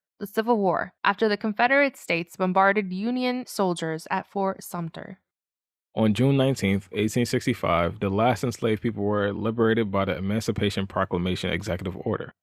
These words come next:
Speaker 2: after the Confederates surrendered.
Speaker 1: In it, it read, "All persons held as slaves within any state or designated part of a state, the people whereof shall be then, thenceforward and forever free. Today, this day is known as Juneteenth,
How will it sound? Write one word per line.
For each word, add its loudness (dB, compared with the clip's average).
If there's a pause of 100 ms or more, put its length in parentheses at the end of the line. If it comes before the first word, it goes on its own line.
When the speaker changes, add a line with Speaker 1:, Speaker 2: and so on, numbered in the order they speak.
(160)
Speaker 2:
after -4
the 0
Confederates -2
surrendered. -6 (540)
Speaker 1:
In 2
it, 2
it 2
read, 0 (220)
"All 4
persons 0
held 0
as -2
slaves -2
within -2
any 0
state -2
or 2
designated 0
part -2
of -2
a -4
state, -4 (220)
the -2
people 0
whereof 2
shall 4
be -2
then, -4 (160)
thenceforward 0
and -2
forever 2
free. -10 (440)
Today, 0
this 0
day 2
is -6
known 2
as 0
Juneteenth, -2